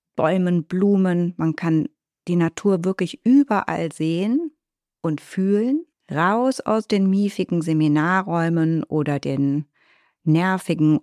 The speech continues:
Online-Terminen und rein in unsere, ich nenne sie immer, Außenstelle des Universums, weil hier der Paulinenhof, das ist wirklich eine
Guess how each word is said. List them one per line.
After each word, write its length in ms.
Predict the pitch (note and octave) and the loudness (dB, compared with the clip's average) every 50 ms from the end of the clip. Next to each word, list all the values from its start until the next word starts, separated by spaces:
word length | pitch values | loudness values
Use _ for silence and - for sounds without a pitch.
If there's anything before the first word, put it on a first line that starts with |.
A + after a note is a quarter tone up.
| _ _ | _ _
Online-Terminen 1400 | - G3+ G#3+ A3+ A3 G#3 F3+ D#3 D3+ D3+ D3+ D3 D3+ D3 - - C#3+ C#3 C#3 D3 D3+ D3 C#3+ D3+ E3 G3+ B3 C#4+ D4+ - _ _ _ _ | -2 -2 0 0 0 0 0 0 0 0 0 0 -2 -4 -4 -4 -2 0 0 2 2 2 2 2 2 4 4 2 2 0 _ _ _ _
und 320 | - F3+ F3 D#3+ - C3+ | 0 0 0 0 0 -2
rein 480 | B2+ C3+ D3+ E3+ F3+ F#3 G3 G3+ G3 F#3+ | -4 -4 -2 0 0 0 0 0 0 0
in 160 | - - E3+ | 0 -2 -2
unsere, 520 | - - F3 E3+ D3+ D3 D3 D3+ D#3 D#3 - | 0 0 0 0 0 -2 -2 -2 -2 -2 -4
ich 160 | - D3+ - - | -4 -8 -6 -4
nenne 180 | D3+ D3 D#3+ | -2 -2 -2
sie 120 | - - - | -2 -4 -4
immer, 380 | - - E3 D3+ D3 D3+ D3+ _ _ _ _ _ _ _ _ - | -4 -2 -2 0 -2 -2 -4 _ _ _ _ _ _ _ _ -2
Außenstelle 880 | E3 D3+ D#3 F3 F3 - - - D#3+ D#3+ - - - - D#3+ D3+ D#3+ D3+ | -2 0 0 0 -2 -2 -2 -4 -4 -2 -4 -4 -2 -2 -2 0 0 -2
des 160 | D3 C#3+ - | -4 -4 -4
Universums, 800 | - E3 D#3+ D3+ C#3+ D3+ D3 D3+ D#3 D#3+ D#3 D3 C#3+ D3+ D3+ - | -2 0 0 0 0 0 0 -2 0 0 0 2 2 0 -2 -2
weil 140 | - D3 D3 | -4 -4 -2
hier 120 | D3 D#3+ | -2 -2
der 120 | C#3+ D3 D3+ | -2 -4 -4
Paulinenhof, 580 | - F3 E3 D#3 D#3 D#3+ D#3 D3+ D#3+ D3+ D#3 | -4 -4 -4 -2 0 -2 -2 0 -2 -2 -4
das 180 | - - E3 D#3 - - | -6 -8 -10 -10 -8 -4
ist 240 | - F3 E3+ - - | -4 -4 -4 -4 -6
wirklich 400 | D#3 D#3+ - - D#3 D#3 - - | -6 -4 -4 -4 -6 -6 -4 -2
eine 320 | D#3 D#3+ D#3+ D#3+ D#3+ E3 | 0 0 2 2 0 0